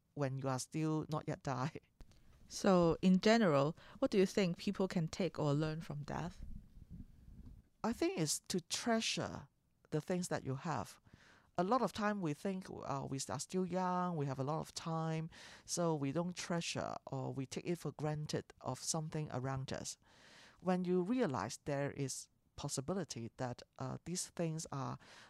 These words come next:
Speaker 1: not permanent and, uh, they will, uh, leave this world one day, I think one great lesson is to make sure you treasure what you have right now, in particular your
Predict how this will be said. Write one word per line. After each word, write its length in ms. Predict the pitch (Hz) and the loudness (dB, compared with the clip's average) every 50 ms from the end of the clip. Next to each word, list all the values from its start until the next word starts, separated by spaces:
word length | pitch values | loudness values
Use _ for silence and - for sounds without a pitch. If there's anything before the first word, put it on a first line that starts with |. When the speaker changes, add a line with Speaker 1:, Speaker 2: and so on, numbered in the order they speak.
| - - | -12 -6
Speaker 1:
not 260 | 139 147 170 160 - - _ | -2 0 0 0 0 -4 _
permanent 600 | - - 165 151 147 127 - - - - - - - - - - _ - | -4 -2 -2 -2 -2 -4 -6 -6 -8 -10 -12 -14 -18 -20 -20 -20 _ -6
and, 340 | 139 139 135 135 135 131 - - | -4 -4 -4 -4 -6 -8 -8 -6
uh, 360 | 131 131 131 127 127 127 127 127 | -6 -6 -4 -4 -4 -4 -2 0
they 120 | 147 139 | 0 0
will, 480 | 139 131 131 131 123 123 120 123 - - - - _ _ | 2 2 0 0 0 -2 -4 -6 -8 -10 -16 -20 _ _
uh, 160 | - 135 131 127 | -6 -4 -2 -2
leave 260 | 131 143 165 165 - | 0 2 0 0 0
this 200 | - 151 - - | 0 -2 -2 -2
world 340 | 147 151 147 147 143 - - | 0 0 2 2 0 0 0
one 180 | 151 147 147 | 0 0 0
day, 360 | 151 - - - - 160 185 - - - - - - - - | -2 -2 -2 0 0 0 0 -2 -8 -18 -20 -20 -20 -10 -4
I 120 | - 165 | -2 -2
think 280 | 170 - 214 214 208 190 | 0 0 -2 -2 0 0
one 180 | 208 214 208 | 0 0 0
great 280 | 202 - 202 190 - - | 0 0 -2 -2 0 -2
lesson 360 | 160 160 165 - - 135 107 123 - | -2 -2 -2 -2 -4 -4 -4 -6 -4
is 240 | - 139 131 - - - - - - - _ - _ _ | -4 -4 -6 -6 -10 -14 -20 -20 -20 -20 _ -20 _ _
to 360 | - 151 139 135 135 135 - - | -2 -2 0 0 0 -2 -4 -2
make 160 | - 175 170 | -2 -2 -2
sure 420 | - - 180 170 160 156 156 156 - | 0 -2 0 0 0 0 -2 -4 -4
you 140 | - 139 135 | -4 -6 -6
treasure 500 | - - - - 160 156 - - 135 104 | -6 -6 -4 -2 -2 -2 -2 -2 -4 -4
what 300 | - 101 135 143 - - | -4 -2 -4 -4 -4 -4
you 140 | 113 127 131 | -4 -6 -4
have 220 | 135 143 123 - - | -4 -6 -8 -6 -4
right 220 | 135 143 - - | -4 -4 -4 -4
now, 320 | 135 139 127 123 - - - - - - - - _ _ _ | -6 -6 -4 -4 -6 -8 -10 -12 -20 -20 -20 -20 _ _ _
in 120 | 151 143 | -6 -2
particular 500 | - 147 - - 175 - - 160 160 156 | -2 -2 -2 -2 -6 -4 -4 -4 -2 -4
your 180 | 151 143 127 | -2 -4 -6